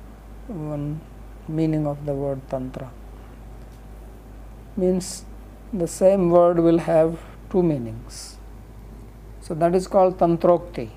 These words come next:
It came in Alankar Kaustuva also, if you remember. So sometimes in the commentary, you will see that Tantroktya, that by Tantrokti this word means this also.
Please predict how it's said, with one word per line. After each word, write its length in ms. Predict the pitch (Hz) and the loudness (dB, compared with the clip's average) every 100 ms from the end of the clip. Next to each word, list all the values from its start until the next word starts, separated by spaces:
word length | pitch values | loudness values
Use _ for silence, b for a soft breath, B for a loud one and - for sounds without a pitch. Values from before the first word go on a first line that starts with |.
| - - - - - - - - - | -18 -20 -20 -20 -20 -18 -18 -18 -14
It 180 | 180 - | -14 -4
came 240 | 180 175 | 0 2
in 80 | 175 | 2
Alankar 520 | 160 156 160 151 156 156 | 0 0 -2 -2 -4 -4
Kaustuva 600 | 160 151 - 151 143 131 | -6 -8 -8 -8 -8 -8
also, 280 | 135 - 139 | -12 -14 -14
if 300 | 143 - 151 | -14 -16 -14
you 200 | 139 147 - - - - | -14 -14 -18 -20 -16 -12
remember. 480 | 147 135 131 135 131 - - - - - - - - - - - - - - - - - | -12 -10 -12 -14 -14 -18 -18 -18 -18 -18 -20 -20 -18 -18 -18 -20 -18 -18 -18 -18 -18 -18
So 160 | - 170 | -10 -2
sometimes 600 | 185 180 180 190 185 196 | 2 4 6 6 4 2
in 140 | 180 | 2
the 100 | 175 - - - - | 2 0 -16 -18 -2
commentary, 680 | - 165 185 185 185 156 165 | 2 6 6 4 2 2 2
you 340 | 226 180 170 | 2 4 6
will 160 | 175 170 | 6 4
see 260 | - 190 | 0 2
that 380 | 170 165 156 - - - - - - - - - - - - - | 4 4 2 -4 -18 -20 -18 -18 -18 -20 -20 -20 -18 -18 -18 -6
Tantroktya, 840 | - 175 170 185 170 - - 139 - - - - - | 0 2 4 4 4 2 -2 0 -2 -12 -20 -18 -6
that 240 | 165 160 | -4 0
by 140 | 156 160 | 2 2
Tantrokti 800 | 160 165 165 170 175 175 202 180 | 2 -2 2 4 4 2 0 2
this 180 | 170 170 | 0 0
word 340 | 160 165 156 | 2 4 2
means 300 | 160 160 156 | 0 -2 -4
this 320 | 160 151 151 | -4 -4 -2
also. 260 | 139 131 | -6 -8